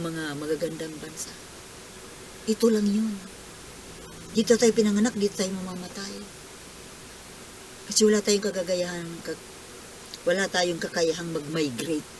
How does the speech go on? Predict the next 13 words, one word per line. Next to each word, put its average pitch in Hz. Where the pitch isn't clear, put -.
sa 165
Switzerland, 147
sa -
mga 160
safe -
na 175
lugar. 156
Kaya 262
kailangan 285
natin 269
paglaban 233
itong 202
Pilipinas. 202